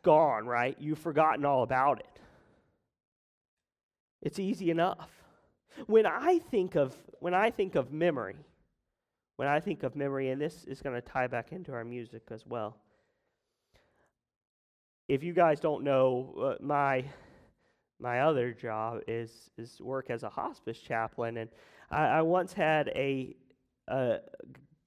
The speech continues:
resident of mine that I'll never forget. He l-, l-, literally, I, I could walk into the room, introduce myself.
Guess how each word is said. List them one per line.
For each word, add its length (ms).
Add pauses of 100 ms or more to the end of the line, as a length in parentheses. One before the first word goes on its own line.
(720)
resident 540
of 120
mine 300
that 260
I'll 140
never 260
forget. 480 (800)
He 500 (260)
l-, 280 (920)
l-, 380
literally, 480
I, 340
I 60
could 180
walk 300
into 240
the 100
room, 400
introduce 500
myself. 460